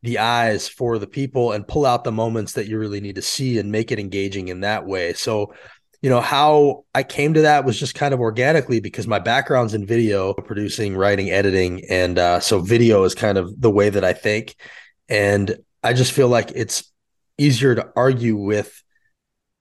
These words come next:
somebody who writes that something happened than it is, like, when you're seeing video of the words coming out of that person's mouth. So I've always felt like video is a really you know, effective way of communicating. I'm not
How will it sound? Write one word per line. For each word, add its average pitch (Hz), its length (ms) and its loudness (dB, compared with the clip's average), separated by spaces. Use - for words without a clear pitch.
somebody 120 440 2
who 104 240 -4
writes 113 380 0
that 104 160 -2
something 107 340 -2
happened 120 460 0
than 104 80 0
it 104 100 -2
is, 117 220 4
like, 104 160 -2
when 110 120 -2
you're 101 240 -4
seeing 113 640 2
video 110 500 2
of 98 160 -2
the 104 100 0
words 117 340 -2
coming 110 280 -4
out 98 140 -2
of 95 60 -2
that 95 180 -2
person's 101 480 -6
mouth. 110 340 -2
So 98 380 0
I've 123 140 2
always 147 200 6
felt 131 180 2
like 117 160 2
video 117 400 2
is 107 120 0
a 110 80 -4
really 107 380 -4
you 113 120 -2
know, 98 200 0
effective 117 600 0
way 110 240 2
of 104 100 -4
communicating. 107 680 -2
I'm 98 100 -4
not 107 240 -2